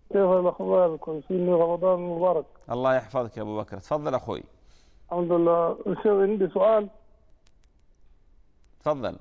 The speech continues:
Speaker 1: بالنسبة للصلاة الإبراهيمية في التشهد الثاني.
Speaker 2: إي نعم.
Speaker 1: إذا كان مثلا الإنسان أنت تصلي مع إمام وقبل ال-، الإمام ي-، ي-،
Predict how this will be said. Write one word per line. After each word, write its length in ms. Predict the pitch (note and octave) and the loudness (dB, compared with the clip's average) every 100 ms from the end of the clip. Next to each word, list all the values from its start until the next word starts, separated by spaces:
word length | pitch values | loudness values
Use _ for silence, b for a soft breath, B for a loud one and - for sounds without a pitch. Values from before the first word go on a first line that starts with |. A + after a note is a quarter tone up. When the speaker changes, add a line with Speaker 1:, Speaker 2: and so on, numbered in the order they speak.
| - - - - - - - - - | -18 -20 -20 -20 -20 -20 -20 -20 -6
Speaker 1:
بالنسبة 460 | F#3 G#3 A3 G#3 | 0 0 2 2
للصلاة 580 | G3 F#3+ F3+ - G3 G#3+ G3+ | 4 4 4 0 2 2 2
الإبراهيمية 800 | F#3+ F3 F3 E3+ F#3 G3+ G#3 F#3 | 0 0 0 0 0 0 0 0
في 100 | E3 | -2
التشهد 560 | - E3 G#3+ F3+ F#3 | -8 -4 -2 0 0
الثاني. 440 | E3 - F#3 F3 - _ - - - | -2 0 -2 -2 -10 _ -20 -20 -8
Speaker 2:
إي 100 | C3+ | -6
نعم. 240 | B2 D#2+ - - - - - - - _ - - - - - - | -4 -6 -10 -18 -20 -20 -20 -20 -20 _ -20 -20 -20 -20 -16 -4
Speaker 1:
إذا 180 | F#3 F#3 | -2 0
كان 240 | A#3+ A3+ | 2 2
مثلا 300 | A3+ G3 G3 | 0 0 0
الإنسان 420 | F3+ F3 G#3 G#3 | 0 -2 0 0
أنت 160 | G#3 G3+ | 0 -2
تصلي 800 | F3 E3 G3+ G3+ G3 F#3 F#3 F#3 | -2 0 0 4 4 6 4 4
مع 400 | F3 E3+ E3+ D#3+ E3 | 2 2 2 2 0
إمام 380 | F#3 G3 F3 D#3+ | 2 2 0 -2
وقبل 580 | D#3+ D#3 D#3 G3+ G3 | -4 -4 -2 -2 0
ال-، 580 | G3+ F#3 F3 E3+ E3 - | -2 0 2 2 0 0
الإمام 540 | E3 F3+ F#3+ A3 A3 A3 - - | -4 -2 0 0 0 -6 -20 -10
ي-، 40 | |
ي-، 840 | F#3 F3+ E3+ - - - F3 E3+ | -2 0 0 -4 -10 -10 -6 -4